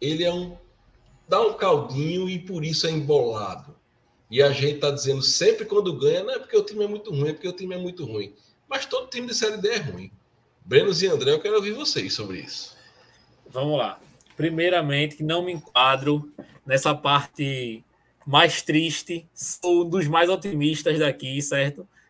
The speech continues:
Speaker 2: Me intitulo como mais otimista, mas vamos embora. É o seguinte, eu venho reiterando aqui diversas vezes que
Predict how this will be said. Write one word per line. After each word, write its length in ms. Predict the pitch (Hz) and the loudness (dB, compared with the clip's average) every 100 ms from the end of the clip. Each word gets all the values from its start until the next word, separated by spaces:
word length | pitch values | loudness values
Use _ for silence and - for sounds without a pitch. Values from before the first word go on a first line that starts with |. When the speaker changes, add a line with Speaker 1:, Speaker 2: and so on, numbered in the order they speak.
| _ | _
Speaker 2:
Me 120 | 139 | -4
intitulo 460 | 147 160 143 151 151 | -2 -2 0 0 0
como 240 | 156 151 | -2 -2
mais 200 | 151 165 | 4 6
otimista, 800 | 180 175 156 135 139 143 147 147 - _ _ _ _ _ | 6 4 -2 0 -2 -2 -4 -6 -10 _ _ _ _ _
mas 600 | 131 143 151 156 - - _ | -2 2 2 0 -6 -16 _
vamos 340 | 151 175 175 | -2 0 -2
embora. 380 | 196 127 98 98 _ _ - _ - | -2 -2 -2 -4 _ _ -20 _ 0
É 320 | 131 131 131 | 6 8 6
o 80 | 156 | 2
seguinte, 520 | 196 214 127 101 - _ - - - - _ | 0 -2 -6 -8 -16 _ -20 -18 -18 -20 _
eu 140 | 190 | 0
venho 280 | 196 196 208 | 0 2 2
reiterando 480 | 220 220 208 180 156 | 2 0 2 2 0
aqui 180 | 147 127 | -2 -6
diversas 500 | 131 135 165 170 120 | -4 0 0 0 -2
vezes 500 | 117 123 107 101 - _ _ _ | -2 -4 -4 -12 -16 _ _ _
que 120 | - | -8